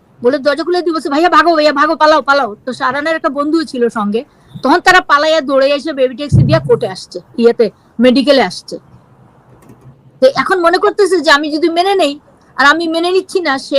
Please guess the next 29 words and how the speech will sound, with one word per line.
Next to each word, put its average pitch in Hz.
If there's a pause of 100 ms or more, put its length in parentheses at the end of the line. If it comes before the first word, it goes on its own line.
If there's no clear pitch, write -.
(120)
এখন 302 (320)
মডেল 240
হয়ে 254
গেছে, 247 (100)
সে 247
অনেক 233
পাওয়ারফুল, 233 (420)
সালমান 240
শাহ 262 (120)
থেকে 254
অনেক 233
পপুলারিটি 233
তার 226
বেশি 220
হয়ে 233
যাচ্ছে 214
মনে 226
করতেছে। 226 (720)
মানুষ 226 (100)
যখন 254 (180)
পাপী, 240
যখন 247
পাপ 226
করে 220 (100)
তখন 214 (140)
উল্লাস 202
করে, - (680)
আর 196
যখন 214